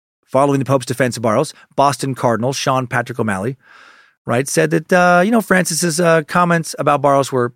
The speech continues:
a source of great pain for victims. Francis then appointed Archbishop Charles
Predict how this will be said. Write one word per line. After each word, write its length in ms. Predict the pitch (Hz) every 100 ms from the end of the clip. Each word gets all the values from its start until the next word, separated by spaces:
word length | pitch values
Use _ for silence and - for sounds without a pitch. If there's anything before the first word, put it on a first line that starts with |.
| _
a 60 | 135
source 240 | 151 135
of 80 | 123
great 240 | 123 113
pain 200 | - 135
for 100 | 120
victims. 540 | 123 202 - 127 175 - _ _ _ _ _ -
Francis 280 | 147 143 135
then 100 | 143
appointed 340 | 135 139 143
Archbishop 480 | 135 - 139 131 -
Charles 400 | - 139 131